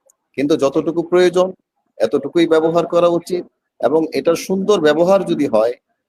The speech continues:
যেমন আখলাক টিভি যে কাজটা করছে, আমি মনে করি উম্মাহের এই ক্রান্তিকালে উভয় পক্ষকে মিলিয়ে দেওয়ার জন্য আখলাক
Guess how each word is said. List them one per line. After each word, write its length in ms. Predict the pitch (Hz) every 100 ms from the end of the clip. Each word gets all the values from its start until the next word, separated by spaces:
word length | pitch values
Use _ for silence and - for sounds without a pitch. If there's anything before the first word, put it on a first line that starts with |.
| _
যেমন 280 | 107 165 180
আখলাক 520 | 139 147 175 196 196
টিভি 220 | 185 175 160
যে 160 | 156
কাজটা 360 | - 147 - 160
করছে, 460 | - 95 - 92 73 - _ _ _ _ _ _ _ _ _ -
আমি 200 | 139 185
মনে 200 | 190 196
করি 180 | 196 190
উম্মাহের 800 | 160 170 170 170 175 190 190 -
এই 120 | 156
ক্রান্তিকালে 800 | 151 170 185 175 190 156 113 90 - - _ _ _ _ _ _ _ _
উভয় 600 | 143 147 185 190 185 127 - - - _ - - _ _
পক্ষকে 580 | 147 - - 170 165 131
মিলিয়ে 380 | 123 160 196 190
দেওয়ার 320 | 165 156 127
জন্য 320 | 117 110 190 - _ _ _ - - - - _ - - - 110
আখলাক 540 | 120 165 175 175